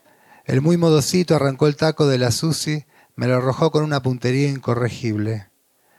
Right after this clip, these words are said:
Pero Susy estaba tras mío y lo agarró ella. "Gracias, padre", dijo la artista.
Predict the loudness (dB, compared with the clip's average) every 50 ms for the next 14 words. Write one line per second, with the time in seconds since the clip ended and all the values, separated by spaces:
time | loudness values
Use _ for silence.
0 | _ _ _ _ _ 0 2 4 4 4 2 2 2 2 2 2 0 0 0 0
1 | 2 2 2 2 2 0 0 0 0 -2 -2 -2 0 2 2 2 2 2 2 2
2 | 2 2 2 2 0 0 -2 -6 -6 -8 -8 -10 -12 _ _ _ _ _ _ _
3 | _ _ -20 -20 -12 _ -2 0 2 2 2 2 0 0 0 0 0 2 2 2
4 | 0 0 -2 -2 -4 -4 -4 0 0 0 0 0 -2 -2 -4 -4 -6 -6 -6 -6
5 | -6 -6 -8 -14